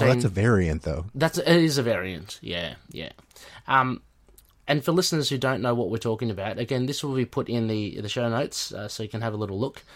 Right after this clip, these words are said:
Speaker 2: Uh, it's Mister Knight. He's standing, it looks like he's got some blood splattered on his white clothes. Uh, the shadow of the hooded caped Crusader Moon Knight is there, and, uh,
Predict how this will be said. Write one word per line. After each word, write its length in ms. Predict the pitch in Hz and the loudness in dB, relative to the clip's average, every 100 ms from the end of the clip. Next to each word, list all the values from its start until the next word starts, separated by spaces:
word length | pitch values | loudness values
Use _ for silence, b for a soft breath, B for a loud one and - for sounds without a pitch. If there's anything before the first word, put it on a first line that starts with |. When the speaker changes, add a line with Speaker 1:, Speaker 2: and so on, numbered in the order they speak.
| B B B B | B B B B
Speaker 2:
Uh, 280 | - 123 123 | -2 2 2
it's 160 | 131 139 | 0 0
Mister 220 | 160 147 | -2 0
Knight. 320 | 131 120 117 107 - _ | 2 2 2 -2 -16 _
He's 240 | - 127 | -8 -4
standing, 640 | - 143 131 123 123 120 117 - _ - - _ 143 | -2 0 0 0 0 -2 -4 -14 _ -20 -20 _ -6
it 120 | 143 | -6
looks 200 | 180 - | -4 -4
like 140 | - - _ _ _ | -6 -10 _ _ _
he's 160 | - 131 | -6 -4
got 200 | 190 - | -2 0
some 260 | - 147 110 | 2 2 2
blood 420 | 113 107 104 - - - _ _ _ | 2 2 0 -6 -16 -20 _ _ _
splattered 800 | - - - 110 113 - 107 87 b b b b b - | -8 -6 -6 -4 -4 -2 -4 -4 b b b b b -8
on 160 | 113 | -4
his 240 | 110 98 - | -4 -6 -2
white 360 | 110 113 - | 0 0 -2
clothes. 640 | - 127 131 127 123 - - | -4 0 2 2 2 -2 -4
Uh, 160 | 120 | -2
the 100 | 110 | -2
shadow 500 | 110 - 139 143 131 117 | 0 0 2 2 2 2
of 200 | 117 - | 0 -2
the 100 | 101 | -2
hooded 380 | 139 139 123 - b b b b - | 0 0 -2 -8 b b b b -14
caped 340 | - 135 - - | -4 -4 -4 -6
Crusader 460 | 135 - 127 120 | -6 -2 -2 0
Moon 240 | 120 123 123 | 2 2 2
Knight 240 | 120 117 | 0 -2
is 140 | 117 | -4
there, 280 | 117 117 113 B B B - | -2 0 -2 B B B -4
and, 300 | 117 120 | 2 2
uh, 100 | 117 | 2